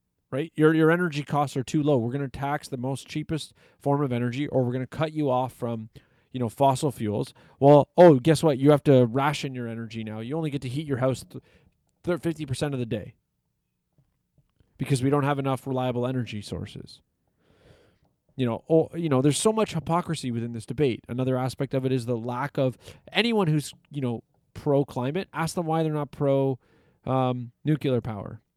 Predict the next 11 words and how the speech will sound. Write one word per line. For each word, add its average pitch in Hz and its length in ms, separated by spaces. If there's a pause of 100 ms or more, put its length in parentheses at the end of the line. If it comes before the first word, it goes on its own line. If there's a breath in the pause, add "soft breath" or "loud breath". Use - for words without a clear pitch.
(280)
Nuclear 151 640
is 139 320
the 131 80
cheapest 127 400
form 123 180
of 123 120
energy 123 280
we 123 120
have, 143 320 (800)
most - 240
reliable, 143 580